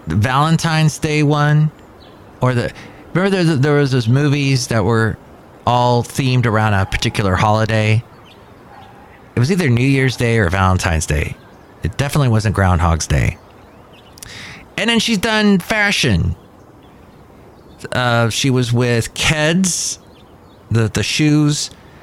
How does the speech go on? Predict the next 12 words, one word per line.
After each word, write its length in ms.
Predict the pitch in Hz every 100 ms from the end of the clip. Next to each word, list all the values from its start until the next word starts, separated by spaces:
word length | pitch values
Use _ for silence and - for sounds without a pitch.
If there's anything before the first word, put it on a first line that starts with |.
| - - - - - - - -
L 180 | 147
E 220 | 151 156 -
I, 600 | 135 131 131 127 123 - - - - - -
and 440 | 127 135 139 139
Stella 520 | - - 135 131 120
McCartney 760 | 113 - 127 110 95 87 76 87 - - - - -
she 220 | - 101
worked 320 | 92 90 -
with. 260 | 95 87 - -
And 260 | 127 143
she 180 | - 143
has 380 | 123 117 113